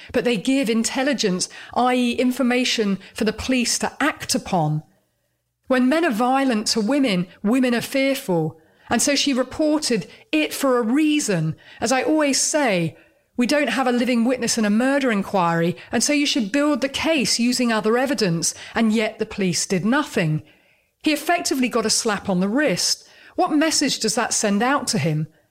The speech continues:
The fact that there was no real-life consequence for his actions, the message to him that he reads is, "Carry on." And carry on he did.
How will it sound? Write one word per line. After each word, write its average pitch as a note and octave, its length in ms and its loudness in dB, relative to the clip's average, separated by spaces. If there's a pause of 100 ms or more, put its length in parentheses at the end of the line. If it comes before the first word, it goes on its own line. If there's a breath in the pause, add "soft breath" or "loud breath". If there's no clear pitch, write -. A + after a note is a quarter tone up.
(200 soft breath)
The B3+ 80 0
fact E4 320 0
that D#4 100 -2
there C4+ 140 2
was A3 160 0
no C#4 320 2
real-life B3 500 2
consequence D#4 680 -2
for G#3+ 100 -2
his F3+ 260 0
actions, F3 600 0 (240 loud breath)
the B3 60 2
message C4+ 460 0
to C4+ 100 -2
him A#3 360 2
that - 120 -2
he D#4 240 0
reads F3 560 0 (160 loud breath)
is, A3+ 220 0
"Carry G3+ 480 0
on." F#3 400 2 (1200)
And A#3 140 0
carry A#3 400 0
on G3 160 0
he F3 180 -2
did. A3+ 460 0